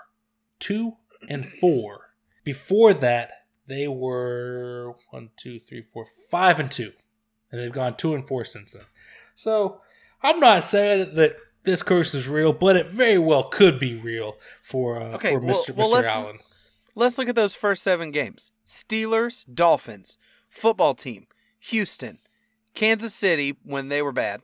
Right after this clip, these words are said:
Speaker 2: Tennessee, Miami. Like,
Speaker 1: That's fair.
Speaker 2: if you don't go
Speaker 1: That's fair.
Speaker 2: five and two over that stretch, something is wrong. Then the stretch since then, Jags, Jets, not great.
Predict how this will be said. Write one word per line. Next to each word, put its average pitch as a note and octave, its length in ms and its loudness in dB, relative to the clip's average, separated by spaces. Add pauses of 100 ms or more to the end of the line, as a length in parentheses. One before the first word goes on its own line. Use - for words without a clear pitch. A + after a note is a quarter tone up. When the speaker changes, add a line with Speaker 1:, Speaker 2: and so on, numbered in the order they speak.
(680)
Speaker 2:
Tennessee, F#3+ 800 0 (400)
Miami. D3 760 -2 (380)
Like, D3 240 4
Speaker 1:
That's E3+ 140 -4
fair. G#3+ 180 2
Speaker 2:
if A3 120 0
you C#4 80 2
don't C#4+ 140 4
go G#3+ 140 4
Speaker 1:
That's D#3+ 120 -8
fair. G#3 100 8
Speaker 2:
five G#3 140 6
and G3+ 100 -2
two G3+ 180 0
over E3+ 160 2
that D#3+ 180 2
stretch, D3+ 300 -2
something D#3 300 -4
is B2+ 120 -10
wrong. D#3+ 220 2 (360)
Then B3 140 0
the A3 80 0
stretch - 440 0
since - 460 -2
then, A2+ 340 -8 (380)
Jags, G3 540 4
Jets, D3 640 0 (180)
not C#3+ 400 -4
great. A2 240 -12